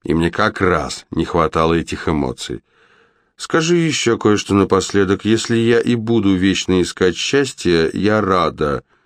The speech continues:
что тебе придется на это смотреть». Эзми бесследно растворилась в воздухе. Арфе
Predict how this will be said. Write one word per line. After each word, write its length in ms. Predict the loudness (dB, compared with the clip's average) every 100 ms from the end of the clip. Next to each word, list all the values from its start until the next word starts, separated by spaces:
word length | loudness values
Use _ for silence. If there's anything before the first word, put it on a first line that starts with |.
| _ _
что 300 | -12 -4 -4
тебе 520 | -4 -8 -2 0 0
придется 640 | 0 -2 0 -2 -2 -6
на 260 | -2 0 0
это 240 | -2 -4
смотреть». 920 | -6 -4 -2 -2 -4 -10 -8 -8 -12 _ _ _ _ _ _ _ _ _
Эзми 500 | 0 0 2 2 2
бесследно 800 | 0 0 -2 0 0 0 2 0
растворилась 640 | 0 -2 -2 0 0 -2 -6
в 60 |
воздухе. 640 | -4 -4 -4 -6 -6 -6 -6 _ _ _ -2
Арфе 520 | 0 0 -2 -4 -4